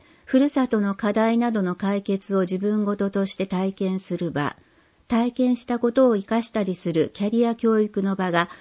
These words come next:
地域において不足している。違いを認め、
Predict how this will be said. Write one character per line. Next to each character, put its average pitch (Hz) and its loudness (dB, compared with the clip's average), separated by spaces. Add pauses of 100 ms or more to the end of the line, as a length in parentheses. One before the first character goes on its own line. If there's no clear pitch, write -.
(180)
地 269 2
域 220 -2
に 185 0
お 196 4
い 190 0
て 143 -4
不 135 -6
足 175 -6
し - -8
て 143 -6
い 143 0
る。 - -8 (1300)
違 - 2
い 240 2
を 233 2
認 220 0
め、 196 -2